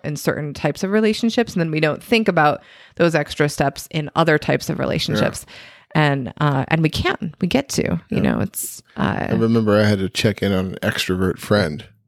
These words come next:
Speaker 2: during, like,
Speaker 1: <laughs>
Speaker 2: the early parts of the
Speaker 1: Mm-hmm.
Speaker 2: pandemic when it was like, you really can't go see and all
Speaker 1: Do
Speaker 2: your circles of friends that you're used to.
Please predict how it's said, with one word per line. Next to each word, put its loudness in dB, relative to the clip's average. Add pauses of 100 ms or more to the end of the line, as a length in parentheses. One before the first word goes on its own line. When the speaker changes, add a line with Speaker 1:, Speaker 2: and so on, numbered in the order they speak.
(200)
Speaker 2:
during, -6
like, 2
Speaker 1:
<laughs> 0
Speaker 2:
the 2
early -2
parts -8
of -18
the -12
Speaker 1:
Mm-hmm. 2
Speaker 2:
pandemic 2
when -8
it -8
was -8
like, -2 (560)
you -12
really 4
can't 0 (400)
go 2
see -2
and -10 (500)
all 4
Speaker 1:
Do 4
Speaker 2:
your 2
circles -2
of -4
friends 0
that 0
you're -4
used -2
to. -4